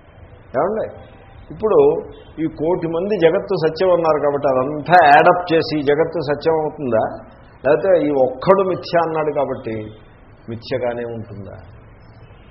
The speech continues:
కాబట్టి ఇది డెమోక్రసీ ఏం కాదు, ఇది ఇదేం ఓట్లు ఎలక్షను ఏం కాదు. ఉన్మత్తుడు, ఒక ఉన్మత్తుడు తెలుసుకుంటాడు, ఆ ఉన్మత్తులు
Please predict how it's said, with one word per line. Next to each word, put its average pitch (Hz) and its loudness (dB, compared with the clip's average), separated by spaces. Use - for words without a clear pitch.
కాబట్టి 117 -8
ఇది 107 -4
డెమోక్రసీ 127 -6
ఏం 135 -10
కాదు, 117 -4
ఇది 101 -14
ఇదేం 107 -4
ఓట్లు 113 -6
ఎలక్షను 131 -6
ఏం 127 -10
కాదు. 113 -10
ఉన్మత్తుడు, 156 0
ఒక 139 0
ఉన్మత్తుడు 165 -2
తెలుసుకుంటాడు, 156 -6
ఆ 120 0
ఉన్మత్తులు 165 0